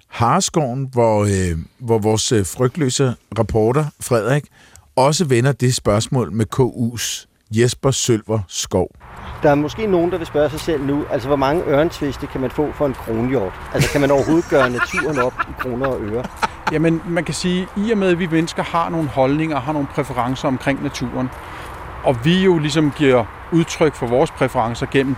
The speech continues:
Speaker 3: de forbrugsvalg, som vi har. Og her forbrug er tænkt meget bredt.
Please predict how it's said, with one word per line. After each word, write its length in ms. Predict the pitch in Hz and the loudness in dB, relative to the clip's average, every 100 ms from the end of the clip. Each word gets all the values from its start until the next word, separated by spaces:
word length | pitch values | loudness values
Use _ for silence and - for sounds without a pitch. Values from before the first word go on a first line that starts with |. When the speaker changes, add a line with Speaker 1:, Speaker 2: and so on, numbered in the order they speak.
| - | -2
Speaker 3:
de 120 | 147 | -4
forbrugsvalg, 720 | - 147 - 147 - 127 127 | -4 -6 -4 -4 -2 -2 -2
som 200 | 120 110 | -4 -4
vi 40 | |
har. 220 | 104 107 - | -4 -4 -2
Og 80 | 139 | 2
her 140 | 151 170 - | 2 2 -2
forbrug 380 | 165 - 165 165 | -2 0 -2 -2
er 40 | 143 | -6
tænkt 320 | - 147 - 127 | -2 -2 0 0
meget 220 | 117 135 | 2 2
bredt. 180 | 139 175 | 0 0